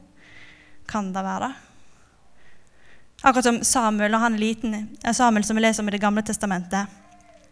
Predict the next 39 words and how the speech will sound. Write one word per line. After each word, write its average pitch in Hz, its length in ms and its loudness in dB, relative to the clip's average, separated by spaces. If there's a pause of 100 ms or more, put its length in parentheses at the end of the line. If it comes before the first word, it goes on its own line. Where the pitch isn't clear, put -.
(220)
Når 226 120 2
han 226 100 4
hører 226 80 2
stemmen 214 320 0
til 214 100 -4
Gud, 196 320 -2
Gud 233 120 0
snakker 214 360 -6
til 208 100 -4
han. 202 160 -4 (800)
Han 220 80 0
skjønner 226 240 2
ikke 214 160 -4
at 214 80 -8
det 220 80 0
er 208 80 -4
Gud. 196 320 -4
Springer 220 340 -6
inn 208 140 -2
til 202 240 -2 (480)
presten 220 320 -2
Eli. 202 380 0 (2000)
Gud 240 160 2
må 220 80 2
snakke 247 240 0
til 240 80 2
han 226 80 0
flere 226 300 4
ganger 208 180 0
før 208 160 -2
han 190 80 -2
skjønner. 202 300 -2
Men 240 100 -2
han 269 160 -2
var 302 140 2
jo 285 40 -2
en 254 60 -2
liten 254 300 -4
gutt. - 400 -6